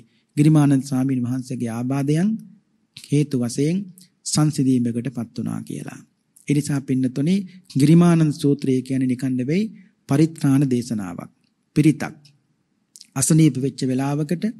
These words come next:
දේශනා කරන්න පුළුවන්, සජ්ජායනා කරන්න පුළුවන් හොඳ දේශනාවක්. මහා කාශ්‍යප මහරහතන් වහන්සේ අසනීප වෙච්ච වෙලාවේ බුදුහාමුදුරු වැඩම කරලා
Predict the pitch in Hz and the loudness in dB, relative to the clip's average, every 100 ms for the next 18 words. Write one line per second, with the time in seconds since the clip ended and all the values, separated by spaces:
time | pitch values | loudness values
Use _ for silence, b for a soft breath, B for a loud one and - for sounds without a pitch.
0 | b b b b b _ - 147 170 170 | b b b b b _ -8 2 4 8
1 | 175 156 139 135 131 135 135 170 185 139 | 8 6 2 0 0 -2 0 -2 -2 -2
2 | 139 160 165 147 135 - 123 120 117 117 | 2 2 2 0 -2 -4 -4 -4 -4 -6
3 | 185 185 143 131 123 117 131 135 143 185 | -6 -6 -6 -4 -4 -4 -2 -2 -2 -4
4 | 202 b b b b _ - 143 160 202 | -6 b b b b _ -2 4 6 4
5 | 185 175 165 175 147 143 151 151 139 139 | 4 2 0 0 0 2 2 0 0 0
6 | 143 143 151 120 151 139 139 131 131 - | 0 0 -2 -2 0 0 0 0 -2 -2
7 | 127 127 135 139 214 - B B B 139 | -2 0 0 -2 -2 -4 B B B 2
8 | 160 175 170 160 160 143 123 123 117 110 | 4 6 4 4 2 2 2 2 0 -4
9 | 101 98 | -8 -10